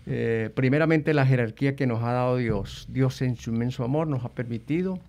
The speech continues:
tener jerarquía de hijo de Dios. Gracias, Señor Jesucristo, por habernos enseñado a decir, "Padre nuestro que estás en el cielo".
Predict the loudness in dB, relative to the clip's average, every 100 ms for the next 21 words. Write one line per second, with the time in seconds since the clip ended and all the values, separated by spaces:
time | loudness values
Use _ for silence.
0 | -20 -20 -20 -20 -20 -6 -2 -2 -2 -2
1 | -2 -2 -2 0 2 4 4 4 0 -2
2 | -2 -4 -6 -8 -12 -16 -18 -10 -2 0
3 | 0 -4 -8 -8 -8 -6 -4 -2 -4 -4
4 | -4 -4 -4 -6 -4 0 0 2 2 0
5 | -2 -2 0 0 -2 -4 -4 -4 -6 -10
6 | -6 -4 -2 -2 -2 -2 -2 -2 -4 -10
7 | -12 -10 -12 -12 -10 -8 -8 -10 -10 -10
8 | -12 -14 -12 -10 -12